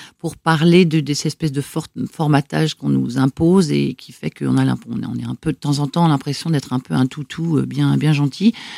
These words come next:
et que, ben, ma foi, on peut filer entre les pattes des, des gens qui nous embêtent parfois.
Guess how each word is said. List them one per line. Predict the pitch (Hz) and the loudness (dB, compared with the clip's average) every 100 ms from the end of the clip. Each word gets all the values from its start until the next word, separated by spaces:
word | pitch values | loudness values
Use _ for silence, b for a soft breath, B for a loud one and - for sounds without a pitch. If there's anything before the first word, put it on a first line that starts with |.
| B B _ | B B _
et | 135 | -8
que, | - 160 175 | 0 6 8
ben, | 165 135 123 | 8 6 6
ma | 131 | 4
foi, | 127 - 147 165 | 2 0 2 4
on | 139 | 2
peut | 139 | -4
filer | - 135 147 | -12 -2 0
entre | 135 - | 0 -2
les | 131 | -6
pattes | 123 - - - | -6 -6 -8 -10
des, | 117 - | -8 -8
des | 135 | -8
gens | 131 135 | -8 -8
qui | - | -6
nous | 135 131 | -6 -4
embêtent | 120 131 - | -4 -4 -8
parfois. | - 120 - 135 | -14 -16 -14 -14